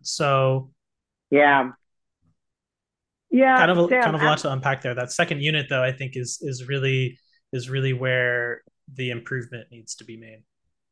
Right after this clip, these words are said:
Speaker 2: Totally. I mean, you said the stats yourself. If the starting lineup is the best in the league, but they're three and five, that must mean the bench is being pretty atrocious. You know,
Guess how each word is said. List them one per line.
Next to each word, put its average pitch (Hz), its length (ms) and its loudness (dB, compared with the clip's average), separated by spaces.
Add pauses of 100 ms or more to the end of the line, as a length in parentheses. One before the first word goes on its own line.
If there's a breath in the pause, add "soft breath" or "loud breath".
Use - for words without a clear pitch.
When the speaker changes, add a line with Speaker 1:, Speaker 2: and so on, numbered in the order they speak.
(540)
Speaker 2:
Totally. 262 400 0
I 208 160 2
mean, 208 440 -2
you 220 160 0
said 220 140 0
the 208 60 -4
stats 208 340 0
yourself. 196 460 -2
If 175 160 -6
the 185 160 -6
starting 220 380 0
lineup 180 420 -2
is 170 160 -4 (100)
the 147 300 0
best 196 320 4
in 208 180 -2
the 180 100 -4
league, 156 520 -8 (120)
but 180 280 2
they're 185 200 4 (200)
three 214 280 4
and 196 280 2
five, 208 320 8 (320 loud breath)
that 214 180 4
must 214 220 -6
mean 233 160 -10
the 202 100 -4
bench 170 400 -4
is 156 180 -12
being 156 320 -10
pretty 156 280 -4
atrocious. 123 560 -2 (840 soft breath)
You 240 100 4
know, 226 160 4